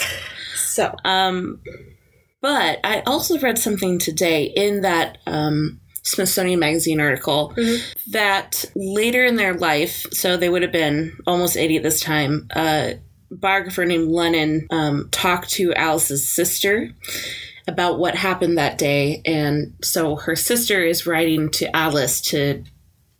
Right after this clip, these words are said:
Speaker 2: say, "This is what I told the biographer." And she said, "Basically, I worry that I said too much." And, quote, "I said his manner became too affectionate to you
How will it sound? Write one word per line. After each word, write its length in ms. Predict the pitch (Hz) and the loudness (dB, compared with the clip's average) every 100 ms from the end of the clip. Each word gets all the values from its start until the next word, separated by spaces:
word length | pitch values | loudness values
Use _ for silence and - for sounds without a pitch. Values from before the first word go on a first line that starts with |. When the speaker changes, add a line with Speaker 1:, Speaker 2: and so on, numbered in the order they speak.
| _ - | _ -8
Speaker 2:
say, 480 | - - 180 156 147 156 151 147 - | -2 0 2 2 2 2 0 -4 -8
"This 320 | 156 180 175 | 0 0 2
is 60 | 165 | 0
what 100 | 175 | 0
I 40 | |
told 160 | 160 165 | 2 0
the 20 | |
biographer." 560 | 160 147 151 156 151 151 - - - - - | 2 0 2 2 0 0 -4 -6 -6 -8 -4
And 160 | 185 | 0
she 100 | 185 | 0
said, 540 | 185 185 170 156 170 - | 0 2 2 2 -2 -2
"Basically, 300 | 226 220 226 | 0 0 2
I 20 | 202 | 0
worry 220 | 190 196 | 2 0
that 100 | 180 | 0
I 80 | 175 | 0
said 240 | 180 160 | 0 -2
too 140 | - | 0
much." 500 | 175 220 240 226 233 - | 0 2 2 0 -2 -2
And, 180 | 180 170 | 0 0
quote, 380 | - 214 214 - | -2 0 0 0
"I 120 | 190 | -2
said 240 | 190 220 208 | 0 0 0
his 260 | 220 185 | 0 0
manner 320 | 190 190 190 | 0 2 2
became 380 | 185 185 190 170 | 0 0 0 0
too 320 | 165 - 202 | 0 0 0
affectionate 640 | 185 - 175 - 190 - - | 0 0 -2 0 0 -2 -2
to 120 | 180 | -2
you 360 | 175 170 165 | 2 2 0